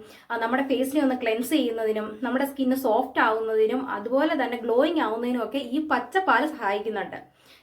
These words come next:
ഇപ്പോൾ പച്ച പാൽ ഉപയോഗിക്കാൻ പറ്റില്ല എന്നുള്ളവർ തിളപ്പിച്ചിട്ട് അതിൻ്റെ, ആ, ആ ഒരു ഫാറ്റ് മാറ്റിയതിന് ശേഷം നമുക്ക് യൂസ് ചെയ്യാവുന്നതാണ്. അപ്പോൾ ഇതെങ്ങനെയാണ് ഉപയോഗിക്കുന്നതെന്നും ഇതിൻ്റെ ഒരുപാട് ഗുണങ്ങൾ എന്തൊക്കെയാണെന്നും ഒക്കെ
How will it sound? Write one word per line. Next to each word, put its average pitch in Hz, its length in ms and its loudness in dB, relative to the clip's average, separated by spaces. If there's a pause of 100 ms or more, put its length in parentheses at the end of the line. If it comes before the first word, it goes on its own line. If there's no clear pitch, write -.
ഇപ്പോൾ 262 140 2
പച്ച 269 300 2
പാൽ 302 340 2
ഉപയോഗിക്കാൻ 269 440 2
പറ്റില്ല 262 320 0
എന്നുള്ളവർ 247 640 2 (320)
തിളപ്പിച്ചിട്ട് 311 560 0
അതിൻ്റെ, 294 480 0 (300)
ആ, 247 80 2 (220)
ആ 269 120 0
ഒരു 277 200 4 (100)
ഫാറ്റ് 262 320 -2
മാറ്റിയതിന് 277 520 2
ശേഷം 269 500 2 (160)
നമുക്ക് 277 400 2 (180)
യൂസ് 262 200 0
ചെയ്യാവുന്നതാണ്. 226 720 0 (340)
അപ്പോൾ 339 120 -2
ഇതെങ്ങനെയാണ് 330 500 4
ഉപയോഗിക്കുന്നതെന്നും 269 1000 2
ഇതിൻ്റെ 285 340 -2 (120)
ഒരുപാട് 262 380 2
ഗുണങ്ങൾ 269 360 2
എന്തൊക്കെയാണെന്നും 226 580 -2
ഒക്കെ 254 260 -6